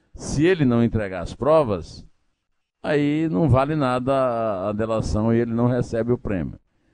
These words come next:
Então, eu acho que, no momento, a coisa mais importante no combate à corrupção no Brasil é que o Sérgio Cabral,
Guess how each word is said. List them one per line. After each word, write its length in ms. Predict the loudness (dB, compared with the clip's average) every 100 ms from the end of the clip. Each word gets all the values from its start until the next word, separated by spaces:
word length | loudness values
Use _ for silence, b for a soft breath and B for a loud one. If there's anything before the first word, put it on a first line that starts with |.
| _ _ _
Então, 240 | -4 2
eu 160 | 4 4
acho 240 | 0 -6
que, 120 | -4 2
no 160 | 4
momento, 580 | 4 2 2 0 -2 -4
a 60 | -2
coisa 240 | 0 2
mais 240 | 2 2
importante 580 | 2 2 0 0 -4 -2
no 140 | -4 -4
combate 380 | -4 -4 -6
à 20 | -4
corrupção 480 | 0 0 0 0
no 100 | 0
Brasil 560 | 0 -4 -8 -4 -2 -4 -8 _ _ _
é 380 | 0 2 2 -4 _ -20 -6
que 300 | -4 -4 -2
o 160 | 2 2
Sérgio 340 | 2 0 0
Cabral, 420 | -2 -4 0 -2